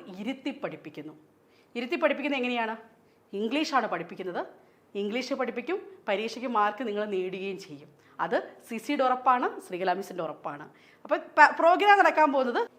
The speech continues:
ഈ വരുന്ന ഇരുപത്തിമൂന്നാം തീയതിയാണ് പ്രോഗ്രാം നടക്കുന്നത്. ആ ഒരൊറ്റ സെഷൻ സെവൻ ഫിഫ്റ്റി റുപ്പീസ് ആണ് ഏഴ് മണിക്കൂർ ക്ലാസ്സിന് വേണ്ടി ചിലവാകുന്നത്. അതിൽ മിസ് അഞ്ഞൂറ് ക്വസ്റ്റ്യൻസ്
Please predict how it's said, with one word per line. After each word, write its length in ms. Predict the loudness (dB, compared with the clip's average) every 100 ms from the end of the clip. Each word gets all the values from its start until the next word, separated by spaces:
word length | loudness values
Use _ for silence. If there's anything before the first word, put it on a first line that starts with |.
| 0 2
ഈ 40 | 4 4
വരുന്ന 280 | 4 6 6 6 -2 -2
ഇരുപത്തിമൂന്നാം 1040 | 0 0 -2 -2 0 0 -2 6 6 6 2
തീയതിയാണ് 440 | -4 0 0 -2 -2
പ്രോഗ്രാം 380 | -4 0 0 0
നടക്കുന്നത്. 400 | -4 -4 -4 -4 -6 -14 _ _ _ 2 6
ആ 20 | 8
ഒരൊറ്റ 400 | 6 4 0 -6 -6 -4
സെഷൻ 300 | -6 -6 -12 -12 -6
സെവൻ 260 | 2 2 2 -4
ഫിഫ്റ്റി 240 | -6 -6 -6
റുപ്പീസ് 320 | -6 -8 -4 -2
ആണ് 120 | -2 -6 -16 0 6 6
ഏഴ് 240 | 6 4 2
മണിക്കൂർ 300 | 0 -4 -6 0
ക്ലാസ്സിന് 340 | -2 0 -4
വേണ്ടി 160 | -4 -4 -6
ചിലവാകുന്നത്. 580 | -4 -2 -4 -4 -6 -6 -8 -20 -4 -2
അതിൽ 160 | 0 -2 -4 -10 -10 -8
മിസ് 300 | -8 -6 -8 -6 -2
അഞ്ഞൂറ് 560 | -2 -2 -2 0 0 0 -2
ക്വസ്റ്റ്യൻസ് 500 | -4 -4 -6 -4